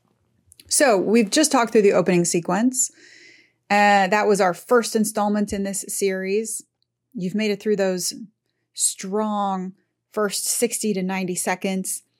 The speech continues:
You were structured, you were punchy, and a synthesized recap. You asked some good clarifying questions. Now,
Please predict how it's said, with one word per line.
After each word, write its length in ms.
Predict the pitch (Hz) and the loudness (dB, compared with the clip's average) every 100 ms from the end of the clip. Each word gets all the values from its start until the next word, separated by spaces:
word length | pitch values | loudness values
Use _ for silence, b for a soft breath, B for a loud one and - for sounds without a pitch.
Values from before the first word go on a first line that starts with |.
| _ _ _ - | _ _ _ -6
You 180 | 175 | -2
were 160 | 165 160 | -2 -2
structured, 880 | - - 214 202 - 196 185 180 190 _ _ - | -4 -2 -2 0 -2 0 0 -4 -8 _ _ -8
you 140 | 175 | -4
were 120 | 165 | -4
punchy, 760 | 160 - 262 214 - 214 190 190 _ _ _ _ _ _ _ _ - | -4 -2 0 2 0 0 0 -2 _ _ _ _ _ _ _ _ -6
and 140 | 165 | -2
a 220 | 156 - | -2 -4
synthesized 640 | - 277 247 220 208 208 202 | 0 2 2 2 0 0 0
recap. 600 | 190 196 - 190 190 - | 0 0 -2 -6 -6 -6
You 120 | - | -2
asked 260 | 202 196 | -2 -4
some 220 | - 196 180 | -6 -4 0
good 180 | 226 | -2
clarifying 500 | - 214 202 202 185 | 0 -2 0 -2 -6
questions. 680 | 175 170 170 - - - - - _ _ _ _ _ _ _ _ _ _ _ _ _ _ _ _ _ _ _ _ _ _ _ _ - | -4 -4 -6 -8 -10 -10 -12 -14 _ _ _ _ _ _ _ _ _ _ _ _ _ _ _ _ _ _ _ _ _ _ _ _ -6
Now, 600 | 185 196 220 277 339 | -4 -2 -2 -2 -4